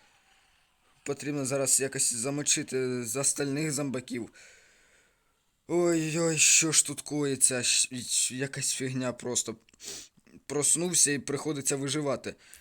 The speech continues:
А я навіть не задавав собі питання, як це могло статись. Офігеть. Давайте отак от зараз зробимо. І будемо відбиватися отак от. Оп, оп. Оп, оп, оп, оп, оп, оп, оп.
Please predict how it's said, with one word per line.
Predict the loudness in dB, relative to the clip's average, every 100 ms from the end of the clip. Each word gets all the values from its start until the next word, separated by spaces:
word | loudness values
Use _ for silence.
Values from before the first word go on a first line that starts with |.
| _ _ _
А | -2
я | -2
навіть | 0 0 -2
не | -2 -4
задавав | -4 -8 -8 -4 -2 0 2
собі | 2 0
питання, | -2 -6 -4 -2 -2
як | -2 -2 -2
це | -2 0 -2 -4 -10 -10
могло | -6 -2 0 4
статись. | 4 2 0 0 -4 -8 -10 -20 _ -20 -20 _ -6
Офігеть. | -4 -2 -2 -2 -2 -4 -8 -18 _ _ _ -10
Давайте | -4 -2 -2 -2
отак | -2 -4
от | -4
зараз | -4 -4 -2
зробимо. | -2 -2 -4 -6 -14 -20 _ _ _ _ _ _ _ _ -12
І | -8
будемо | -6 -6 -4 -4
відбиватися | -4 -4 -6 -4 -2 -2 0 -2
отак | -4 -6 -8 -8
от. | -16 -18 _ _ _ _ _
Оп, | -8 -6 -8 -16 _ _ _ -4
оп. | -2 -2 -4 _ _ _ _ _ _ _ -20 -20 _ _ _ -6
Оп, | -2 0 0
оп, | -2 0
оп, | 0 0
оп, | -2 -2
оп, | -4 -4
оп, | -6 -6
оп. | -6